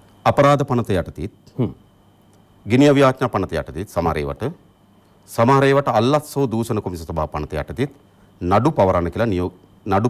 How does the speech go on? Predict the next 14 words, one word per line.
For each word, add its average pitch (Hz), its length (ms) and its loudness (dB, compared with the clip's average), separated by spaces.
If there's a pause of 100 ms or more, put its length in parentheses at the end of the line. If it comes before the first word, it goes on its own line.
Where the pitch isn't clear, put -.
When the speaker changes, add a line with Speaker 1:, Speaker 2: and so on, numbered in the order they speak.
Speaker 1:
පැවරීම 104 460 2
සඳහා 92 340 2 (640)
කටයුතු 156 400 2
කරන්න 90 260 0
කියලා 151 160 -2
ජනාධිපතිවරයාට 98 560 0
වාර්තා 80 240 -2
කරලා 78 180 -6
තිබෙනවා. - 260 -10 (160)
Speaker 2:
හැබැයි 285 320 6
නීතිපති 220 480 4
දෙපාර්තමේන්තුවේ 220 800 4 (140)
ඍජුව 165 280 0
සඳහන් 180 380 -2